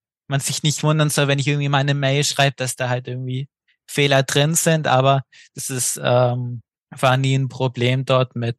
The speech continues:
irgendwie Arbeitskollegen zu schreiben. Vieles, äh, was man bei uns in der Informatik gemacht hat, war auch am Telefon. Das heißt, Schreiben war nie so ein Problem.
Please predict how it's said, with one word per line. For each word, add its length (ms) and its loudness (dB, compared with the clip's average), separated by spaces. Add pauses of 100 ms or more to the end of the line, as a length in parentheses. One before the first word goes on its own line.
(120)
irgendwie 320 -2
Arbeitskollegen 760 0
zu 120 -6
schreiben. 720 0 (340)
Vieles, 460 2
äh, 80 -14
was 840 0
man 340 -4
bei 120 0
uns 160 -6
in 60 -6
der 100 -2
Informatik 580 -6
gemacht 200 -2
hat, 100 -2
war 120 4
auch 100 -2
am 120 -2
Telefon. 600 0
Das 180 -2
heißt, 320 -2 (100)
Schreiben 440 2
war 100 2
nie 160 0
so 160 -4
ein 120 -4
Problem. 560 0